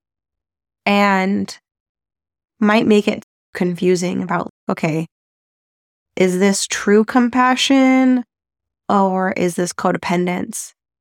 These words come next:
So when we are living from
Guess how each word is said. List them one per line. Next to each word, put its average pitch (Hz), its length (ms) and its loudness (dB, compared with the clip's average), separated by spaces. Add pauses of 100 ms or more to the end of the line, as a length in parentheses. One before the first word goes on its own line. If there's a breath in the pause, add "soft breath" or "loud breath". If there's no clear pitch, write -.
(220)
So 202 360 2
when 196 280 2
we 208 260 4
are 190 460 2 (160)
living 196 500 2
from 180 580 0